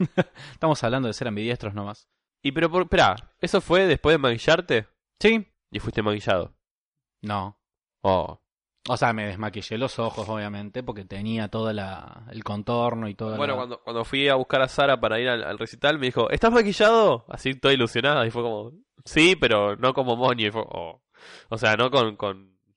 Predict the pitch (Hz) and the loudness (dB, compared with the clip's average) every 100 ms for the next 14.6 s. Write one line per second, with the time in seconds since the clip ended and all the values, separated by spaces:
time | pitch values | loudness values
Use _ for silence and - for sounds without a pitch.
0 | _ _ - 110 104 101 107 107 104 110 | _ _ -12 -12 -8 -6 0 0 0 0
1 | 113 110 110 110 107 - 104 104 107 - | -2 0 -2 -2 -6 -8 -8 -8 -12 -12
2 | 98 120 117 110 117 123 117 104 110 117 | 0 2 2 0 -2 -4 -4 -8 -12 -6
3 | 120 127 104 - 85 76 - _ _ _ | -6 -2 -4 -2 -6 -6 -14 _ _ _
4 | - 110 113 127 127 127 156 _ _ - | -2 -2 0 0 -2 -4 -18 _ _ -6
5 | 104 113 110 95 104 104 98 95 - - | 2 2 2 -4 -4 -8 -12 -14 -14 -10
6 | 95 90 - 95 _ - - - - 127 | -10 -12 -20 -20 _ -12 -12 -12 -6 -6
7 | 110 139 131 175 127 185 - 156 143 - | 0 0 2 2 0 -2 -4 -6 -8 -6
8 | 117 135 202 185 135 117 - 120 113 107 | -2 2 2 0 0 -2 -4 -4 -4 -4
9 | 110 113 107 101 104 101 98 101 87 110 | -2 -2 -4 -8 -6 -4 -4 -4 -6 0
10 | 107 113 113 104 107 110 110 107 101 - | 4 4 2 -2 0 0 0 -4 -6 -8
11 | - - - _ _ 220 190 156 160 170 | -8 -10 -16 _ _ _ -18 -14 -12 -8
12 | 185 180 165 147 139 135 135 143 165 156 | -8 -4 -4 -4 -6 -4 -4 -4 -6 -6
13 | 131 180 180 135 139 131 117 117 135 131 | 0 4 4 6 6 6 2 2 6 6
14 | 123 120 - 120 110 110 | 4 0 -4 -6 -6 -8